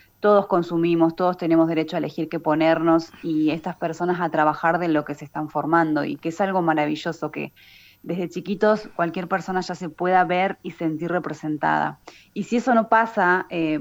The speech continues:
lamentablemente por donde uno lo ve o lo escucha, se invisibiliza.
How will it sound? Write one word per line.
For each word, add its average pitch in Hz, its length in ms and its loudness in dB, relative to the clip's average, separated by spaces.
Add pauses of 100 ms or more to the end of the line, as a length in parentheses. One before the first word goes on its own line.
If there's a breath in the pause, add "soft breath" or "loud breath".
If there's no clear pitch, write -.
(140)
lamentablemente 180 760 0
por 165 160 0
donde 160 180 2
uno 196 240 2
lo 180 180 2
ve 190 360 2
o 165 140 0
lo 160 80 2
escucha, 220 720 -2
se - 140 -8
invisibiliza. 175 800 -4